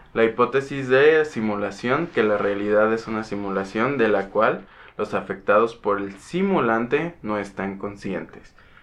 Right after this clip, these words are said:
La hipótesis desarrolla la característica del dios maligno de René Descartes,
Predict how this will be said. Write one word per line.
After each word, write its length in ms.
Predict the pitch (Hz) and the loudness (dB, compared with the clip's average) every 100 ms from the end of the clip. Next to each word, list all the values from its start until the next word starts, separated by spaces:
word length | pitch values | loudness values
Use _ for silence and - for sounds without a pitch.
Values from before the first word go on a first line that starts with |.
| - _ _ | -20 _ _
La 80 | 104 | 2
hipótesis 640 | 107 113 110 127 127 113 | 4 2 2 0 -2 -2
desarrolla 640 | 104 101 95 101 107 120 | -2 0 0 4 4 4
la 140 | 120 113 | 2 2
característica 1000 | - 101 98 104 104 107 110 - 117 107 | 2 0 -2 -2 -2 -2 -6 -6 0 2
del 160 | 101 101 | 2 0
dios 200 | 104 104 | -2 -2
maligno 560 | 110 107 113 123 117 | -2 0 0 -2 -6
de 140 | 110 104 | -2 -2
René 320 | 98 98 101 | -2 -4 -4
Descartes, 680 | 104 - 123 123 147 147 | -4 -2 -2 -2 -4 -10